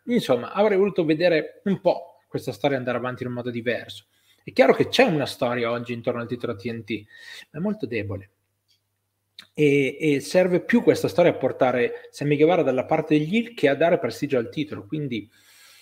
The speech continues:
non lo so, non la promuovo, non la promuovo, diciamo così. Attendo, vediamo come, eh, si svolgeranno le prossime situazioni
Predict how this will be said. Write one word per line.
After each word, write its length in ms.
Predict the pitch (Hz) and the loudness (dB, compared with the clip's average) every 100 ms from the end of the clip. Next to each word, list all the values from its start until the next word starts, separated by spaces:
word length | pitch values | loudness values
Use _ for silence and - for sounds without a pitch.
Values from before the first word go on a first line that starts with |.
| _ _ - | _ _ -6
non 100 | 269 | -6
lo 60 | |
so, 120 | - - | -6 -2
non 320 | 180 262 233 | 2 4 4
la 140 | 202 180 | 2 4
promuovo, 760 | 165 139 123 101 110 113 - _ | 6 6 2 -4 -6 -8 -12 _
non 160 | - 208 | -2 2
la 100 | 147 | 2
promuovo, 440 | 127 120 110 107 | -2 -8 -8 -8
diciamo 320 | 123 127 120 110 | -8 -6 -6 -6
così. 260 | 117 104 - _ | -8 -10 -16 _
Attendo, 640 | - 151 - 139 127 135 - | -4 -4 0 0 0 -4 0
vediamo 400 | 160 143 117 135 | 0 0 -2 -6
come, 480 | - 208 214 214 - | -4 -2 0 -2 -10
eh, 320 | - 117 117 107 | -12 -8 -8 -8
si 160 | - | -6
svolgeranno 600 | 131 123 127 131 123 120 | -4 -2 0 0 0 -4
le 100 | 113 | -8
prossime 400 | 101 117 - 117 | -8 -8 -10 -10
situazioni 480 | 107 139 160 156 123 | -6 -2 -2 -2 -6